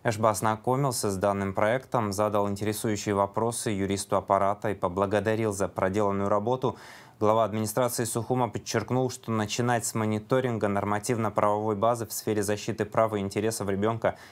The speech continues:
это правильный подход. Эшба поручил юридическому отделу администрации Сухума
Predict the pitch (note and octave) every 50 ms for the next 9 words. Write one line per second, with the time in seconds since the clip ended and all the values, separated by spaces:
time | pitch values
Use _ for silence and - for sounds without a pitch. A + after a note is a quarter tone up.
0 | - - - - G#2 G2 - - A#2 A2+ G#2+ G2+ F#2+ F#2 F2+ F2+ E2+ F#2+ F#2 -
1 | - - - F2 D#2+ E2 E2+ F2 - - F#2+ F#2+ F#2 - G#2 G2+ G2+ - - A2+
2 | A2 G#2+ G2+ G#2 G#2 G#2+ G#2 G#2+ G#2 - - - - A2 G#2+ G#2 G2+ G2 A#2 B2
3 | A#2+ A2+ G#2 F#2 G2+ G2 G2 F#2+ - - G#2+ G2 - - F#2+ F#2 - - A2 G#2+
4 | - B2+ B2 A#2 G2+ -